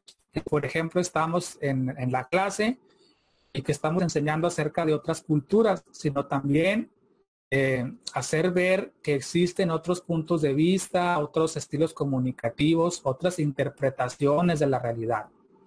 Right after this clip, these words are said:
¿De acuerdo? Y la inclusión, la inclusión intercultural consiste en instituciones educativas que consideran al máximo la desigualdad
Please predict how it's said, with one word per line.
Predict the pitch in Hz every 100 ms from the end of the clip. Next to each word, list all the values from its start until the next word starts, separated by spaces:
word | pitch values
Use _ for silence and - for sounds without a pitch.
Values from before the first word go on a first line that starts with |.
| _ _ _ _ _ _
¿De | -
acuerdo? | 131 143 185 - _ _ _ _ _ _ _ _ _ _ _ _ _ -
Y | 220 359 175
la | 170
inclusión, | 175 151 160 160 160 196 220 220 - - _ _ _ _ _ _
la | 147
inclusión | 151 151 151 - 180 185 233
intercultural | 180 180 170 156 - 156 151 143 147 170 170 170 - _ _ _ _ _ - _ _ _ _
consiste | 160 160 156 202 196 - 226 233 - 185
en | 226 233 -
instituciones | 175 170 160 - 156 175 180 202 208
educativas | 190 165 151 139 135 - 180 190 208 226 - _ _ _ _ _
que | - 160
consideran | 156 156 151 156 147 170 190 214 -
al | 147 147
máximo | 160 185 208 - - 226 240 247 -
la | 190 151 147
desigualdad | 151 - 156 147 135 139 147 160 175